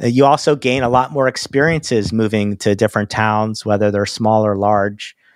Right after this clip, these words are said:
Um, you're building more relationships as well with different people. Yeah,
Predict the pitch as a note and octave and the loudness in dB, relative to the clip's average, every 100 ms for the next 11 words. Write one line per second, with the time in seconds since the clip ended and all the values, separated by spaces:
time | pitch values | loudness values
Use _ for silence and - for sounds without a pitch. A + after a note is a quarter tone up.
0 | _ _ - G#2+ A2+ A2 C3 B2+ A#2+ A#2 | _ _ -4 0 2 2 2 2 0 0
1 | A#2 G#2+ G2+ G2+ A2+ - A#2+ - A#2+ B2+ | 0 2 0 2 0 0 -4 0 0 0
2 | - - - _ _ _ - G#2 G2 G2+ | -6 -10 -12 _ _ _ -4 -2 2 2
3 | G2+ B2 C#3 - _ _ _ - A#2 G#2 | 4 2 0 -8 _ _ _ -4 -2 0
4 | A#2 G#2 G2 B2+ B2+ C#3+ D#3 D3+ G3+ F#3+ | 0 -2 -2 -4 0 0 2 0 2 2